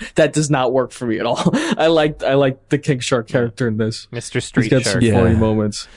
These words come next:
Speaker 1: Reminiscent of, like, Groot.
Speaker 2: Yeah, exactly. Like, if it works in Guardians, he's just like, "Fuck it, do it again in this." <laughs> And it,
Speaker 1: Mm-hmm.
Speaker 2: it fits. I'm, I'm like, I,
Speaker 1: It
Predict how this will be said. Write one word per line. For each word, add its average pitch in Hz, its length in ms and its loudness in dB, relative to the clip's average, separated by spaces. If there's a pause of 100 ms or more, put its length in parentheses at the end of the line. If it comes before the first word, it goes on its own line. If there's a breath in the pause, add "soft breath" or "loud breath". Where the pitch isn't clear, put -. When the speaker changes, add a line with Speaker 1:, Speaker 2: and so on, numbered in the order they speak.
(160 loud breath)
Speaker 1:
Reminiscent 95 560 2
of, 98 100 -10
like, 85 220 -2
Groot. 82 320 -4 (580)
Speaker 2:
Yeah, 170 300 6
exactly. 135 460 2
Like, 127 320 2
if 147 180 2
it 151 60 6
works 165 340 4
in 165 80 4
Guardians, 131 600 4
he's 131 200 -2
just 123 280 -2
like, 117 140 0
"Fuck 120 280 -2
it, 113 160 -2
do 120 160 2
it 117 60 2
again 110 280 -2
in 110 120 -4
this." 113 320 -2
<laughs> - 0 -
And 139 220 0 (100)
it, - 40 -16 (240 loud breath)
Speaker 1:
Mm-hmm. 120 260 6
Speaker 2:
it 151 100 2
fits. 120 480 0
I'm, 113 120 -2
I'm 131 220 0
like, 123 380 -2
I, 123 80 -2
Speaker 1:
It - 80 -6